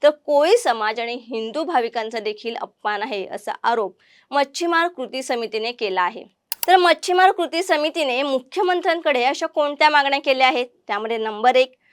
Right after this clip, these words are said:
दर्शन प्रक्रियेत तातडीने बदल करून व्हीआयपी संस्कृतीवर मर्यादा आणाव्यात. नंबर दोन, व्हीआयपी दर्शनासाठी फक्त एकच दिवस राखीव ठेवण्यात यावा. नंबर तीन,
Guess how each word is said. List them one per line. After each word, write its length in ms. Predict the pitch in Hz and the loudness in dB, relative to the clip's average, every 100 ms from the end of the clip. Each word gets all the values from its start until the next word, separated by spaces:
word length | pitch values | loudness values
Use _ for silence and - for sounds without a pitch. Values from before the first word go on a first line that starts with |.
| _ _ | _ _
दर्शन 400 | 294 320 330 330 | 4 4 4 0
प्रक्रियेत 400 | 302 285 269 269 277 | 0 -2 2 0 4
तातडीने 540 | 262 220 247 240 208 233 | 2 2 0 0 0 -4
बदल 360 | 208 220 294 | -2 2 2
करून 360 | 330 254 202 208 | 2 -2 -2 -4
व्हीआयपी 500 | 208 214 226 311 381 | -6 2 2 2 -2
संस्कृतीवर 800 | 381 320 - 285 277 262 202 233 | -4 -6 -6 -12 -8 -4 -2 -4
मर्यादा 480 | 247 233 233 240 226 | -4 -2 2 2 2
आणाव्यात. 380 | 208 180 165 160 _ _ _ - | 0 -2 -8 -14 _ _ _ -4
नंबर 300 | 294 330 339 | -2 6 4
दोन, 320 | 277 285 285 - 233 | 6 2 2 -4 -8
व्हीआयपी 440 | 226 240 254 269 | 2 4 4 0
दर्शनासाठी 760 | 247 240 262 247 262 247 247 277 | 0 0 0 -2 -2 -4 -4 -4
फक्त 300 | 254 247 262 - | -4 -4 -6 -2
एकच 380 | 285 285 339 370 | -4 0 0 0
दिवस 420 | 247 226 220 - | -2 0 -2 0
राखीव 360 | 247 226 - 254 | 0 0 -2 -8
ठेवण्यात 360 | - 214 196 180 | -6 -6 -8 -8
यावा. 180 | 175 170 _ _ - | -10 -10 _ _ -12
नंबर 420 | 190 190 220 226 | -10 0 0 0
तीन, 280 | - 226 | -4 -8